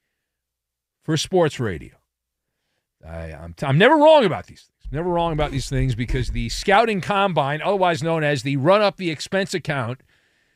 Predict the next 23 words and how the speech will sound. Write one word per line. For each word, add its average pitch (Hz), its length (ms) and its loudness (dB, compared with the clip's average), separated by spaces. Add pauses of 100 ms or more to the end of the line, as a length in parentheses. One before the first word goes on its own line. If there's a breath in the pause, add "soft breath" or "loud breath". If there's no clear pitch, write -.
(120)
in, 151 520 0
uh, 143 200 2
Indy 202 500 4
event, 127 440 2 (580)
getting 185 320 2
underway. 147 440 2
So 160 180 0
all 254 420 8
week, 165 480 -2 (760)
there'll 139 180 -6
be 165 260 -4
a 151 80 2
lot 196 560 4
of 170 200 -2
clickbait, 143 720 -2
which 131 240 -6
is 127 120 -6
good 170 400 0
for 185 140 0
what 165 240 0
we 147 180 -2
do 110 260 0
here. 69 280 -12